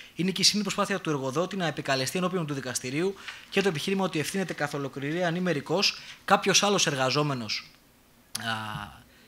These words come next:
για να αποκρύψει τις ευθύνες, ιδίως σε επιχειρήσεις όπου περισσότεροι εργαζόμενοι συνεργάζονται για το παραγωγικό αποτέλεσμα. Δηλαδή, λένε ότι κάποιος άλλος συνάδελφός σου ευθύνεται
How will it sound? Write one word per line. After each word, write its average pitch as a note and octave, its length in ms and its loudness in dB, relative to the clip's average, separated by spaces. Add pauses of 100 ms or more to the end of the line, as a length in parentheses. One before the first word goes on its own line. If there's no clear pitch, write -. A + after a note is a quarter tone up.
(520)
για C#3 220 0
να C3+ 440 0
αποκρύψει D3 400 -4
τις - 160 0
ευθύνες, E3 560 -4
ιδίως D#3+ 340 0
σε - 60 2
επιχειρήσεις D#3+ 480 -2
όπου - 120 -2
περισσότεροι F#3+ 380 -2
εργαζόμενοι F3 480 -2
συνεργάζονται F#3 540 0
για F3+ 100 0
το D#3+ 60 -4
παραγωγικό D3+ 320 0
αποτέλεσμα. E3+ 360 0
Δηλαδή, D#3 220 -2
λένε F#3+ 220 0
ότι G3+ 140 -2
κάποιος F#3 280 -4
άλλος G3 140 -2
συνάδελφός F3 440 -4
σου - 80 -2
ευθύνεται G#3 560 -4